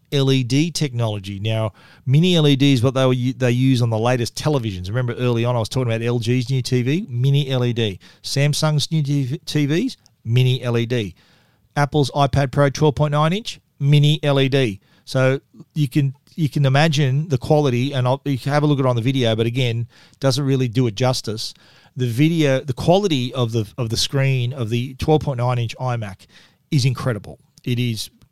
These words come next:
not lovely brightness, beautifully sharp. It is so smooth, has, uh, the mini L E D backlight. It is, the contrast, colours is, is incredible. Uh, really,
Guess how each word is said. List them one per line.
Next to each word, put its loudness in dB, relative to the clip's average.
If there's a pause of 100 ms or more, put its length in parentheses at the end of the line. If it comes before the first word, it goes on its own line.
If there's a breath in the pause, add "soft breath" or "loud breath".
(220)
not -2
lovely 2
brightness, 0 (140)
beautifully 0
sharp. -4 (140)
It -4
is -4
so 0
smooth, -2 (460 loud breath)
has, -2
uh, -6
the -4
mini 4
L 2
E 2
D 0
backlight. -2
It -6
is, -2
the -10
contrast, -2
colours -6
is, -4
is -2
incredible. -4 (560 loud breath)
Uh, -8
really, 2